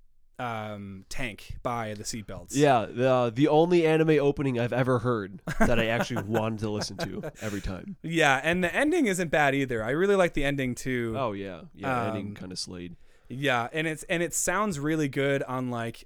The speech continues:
Speaker 1: like, a five-to-one, 'cause I, I, we got to watch it in my dinky little surround sound s-, system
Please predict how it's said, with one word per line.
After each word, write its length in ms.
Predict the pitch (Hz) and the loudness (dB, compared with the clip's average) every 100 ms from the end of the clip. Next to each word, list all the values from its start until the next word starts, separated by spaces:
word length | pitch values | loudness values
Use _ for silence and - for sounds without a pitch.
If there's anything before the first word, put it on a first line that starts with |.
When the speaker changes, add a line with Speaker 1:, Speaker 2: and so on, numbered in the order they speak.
| - | -10
Speaker 1:
like, 180 | 127 | -8
a 60 | 117 | -6
five-to-one, 1120 | - - 135 139 135 143 127 123 123 131 131 | -6 -4 -2 -2 -4 -8 -6 -4 -4 -4 -6
'cause 160 | 127 139 | -8 -6
I, 200 | 143 160 - | -4 -4 0
I, 160 | 147 | -2
we 160 | 143 147 | -2 -2
got 160 | 180 | -2
to 100 | 175 | -2
watch 320 | 147 139 135 143 | -2 -2 -2 -4
it 160 | 131 - | -8 -8
in 180 | 135 | -8
my 360 | 127 120 120 117 - 127 | -6 -6 -6 -6 -8 -10
dinky 360 | 120 135 143 143 | -6 -4 -4 -4
little 240 | 135 135 | -2 -4
surround 440 | 131 127 113 117 127 | -4 -4 -4 -4 -4
sound 440 | - 151 156 156 | -2 -2 -2 -4
s-, 120 | - - | -8 -8
system 680 | - - 190 - 165 170 | -8 -2 -2 0 -2 -4